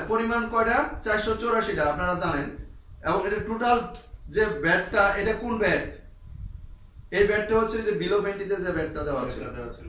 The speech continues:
Speaker 2: হ্যাঁ, হ্যাঁ।
Speaker 1: সেটা, আর হচ্ছে এখানে চোদ্দ নম্বর কলামে bill of entry-তে যেটা ব্যাট দেওয়া ছিল, এক লাখ ঊনচল্লিশ হাজার টাকা, সেটা। তো এই জিনিসটা আমাদের তো এখন স্টকে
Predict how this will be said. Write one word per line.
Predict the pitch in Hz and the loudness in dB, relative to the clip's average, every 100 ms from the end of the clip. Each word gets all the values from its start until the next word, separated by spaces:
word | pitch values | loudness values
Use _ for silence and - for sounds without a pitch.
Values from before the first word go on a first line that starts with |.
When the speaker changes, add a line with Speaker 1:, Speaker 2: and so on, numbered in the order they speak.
| - | -14
Speaker 2:
হ্যাঁ, | - - | -14 -14
হ্যাঁ। | - - | -14 -2
Speaker 1:
সেটা, | 170 185 233 277 - - - - 151 | 0 4 4 4 2 -8 -18 -6 0
আর | 180 214 | 2 2
হচ্ছে | 220 226 | 0 0
এখানে | 226 226 240 | 0 0 0
চোদ্দ | 240 240 | -2 2
নম্বর | 226 226 220 | 2 2 2
কলামে | 226 233 233 175 | 0 0 -2 -2
bill | 214 | 2
of | 233 233 | 2 2
entry-তে | 220 226 220 | -4 -4 0
যেটা | 220 175 | 0 2
ব্যাট | 175 165 | 2 2
দেওয়া | 180 165 151 | 2 2 0
ছিল, | 117 95 - 147 | -6 -8 -10 -4
এক | 160 185 | -2 -2
লাখ | 180 202 | -2 -4
ঊনচল্লিশ | 202 190 170 | -4 -4 -4
হাজার | 127 120 | -4 -6
টাকা, | 120 120 | -8 -6
সেটা। | 123 117 - - - - - - - - | -6 -6 -10 -12 -16 -12 -12 -10 -12 -4
তো | 202 233 | 2 4
এই | 233 | 4
জিনিসটা | 247 240 254 247 | 0 0 4 4
আমাদের | 226 233 240 | 4 0 0
তো | 226 | 2
এখন | 233 233 - - - - - - - - | 4 4 2 -10 -18 -18 -20 -20 -18 -8
স্টকে | 202 208 | -2 0